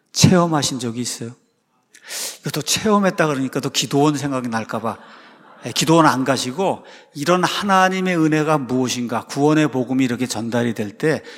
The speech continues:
"옳습니다. 제가 죄인입니다. 제 힘으로는 할 수가 없습니다. 예수님만 믿습니다." 요, 이거, 이거 고백하신 분 있으세요?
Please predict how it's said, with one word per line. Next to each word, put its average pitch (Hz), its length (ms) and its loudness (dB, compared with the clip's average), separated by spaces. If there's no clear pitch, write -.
"옳습니다. 120 1000 -2
제가 123 320 -8
죄인입니다. 120 1040 -2
제 139 160 -2
힘으로는 139 320 -2
할 165 180 -6
수가 156 280 -2
없습니다. 117 640 -6
예수님만 143 720 6
믿습니다." 120 800 -6
요, 156 120 4
이거, 180 340 6
이거 190 760 6
고백하신 151 520 4
분 165 180 2
있으세요? 135 540 -2